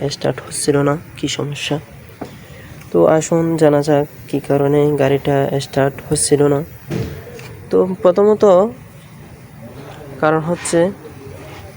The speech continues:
এই যে একটা গাড়িতে দুইটা সেন্সর রয়েছে, একটা হচ্ছে ক্যাপশ্যাফট আর একটা হচ্ছে ক্র্যাঙ্কশ্যাফট। আমরা জানি এই হেডের দুইটা শ্যাফট থাকে, দুইটা শ্যাফট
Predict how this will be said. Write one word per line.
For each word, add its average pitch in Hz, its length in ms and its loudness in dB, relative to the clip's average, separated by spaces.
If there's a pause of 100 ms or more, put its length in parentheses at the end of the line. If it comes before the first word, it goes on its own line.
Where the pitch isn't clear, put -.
(500)
এই 175 120 4
যে 170 100 6 (1900)
একটা 180 260 2
গাড়িতে 170 300 4 (220)
দুইটা 147 200 0 (100)
সেন্সর 147 320 0 (100)
রয়েছে, 147 280 0 (920)
একটা - 240 -2
হচ্ছে 170 260 0 (380)
ক্যাপশ্যাফট 151 600 0 (600)
আর 151 120 2
একটা 147 180 -6
হচ্ছে - 180 -8 (100)
ক্র্যাঙ্কশ্যাফট। 139 460 0 (1000)
আমরা 165 240 6
জানি 165 160 4 (120)
এই 156 120 4
হেডের 165 300 4 (300)
দুইটা 143 220 4 (120)
শ্যাফট 151 300 4
থাকে, 170 220 4 (1200)
দুইটা 151 220 4 (100)
শ্যাফট 151 200 4